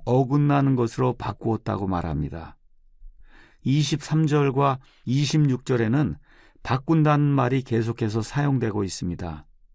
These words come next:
이 두 구절은 나쁜 것을 위해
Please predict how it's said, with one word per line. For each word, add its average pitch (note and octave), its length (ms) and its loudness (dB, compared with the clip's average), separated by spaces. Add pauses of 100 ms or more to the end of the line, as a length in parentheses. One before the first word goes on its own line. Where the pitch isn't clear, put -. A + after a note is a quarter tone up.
(920)
이 D3+ 260 2
두 D3 220 -2
구절은 A#2+ 540 0 (360)
나쁜 C3+ 500 0
것을 C#3+ 460 2
위해 G#2+ 480 0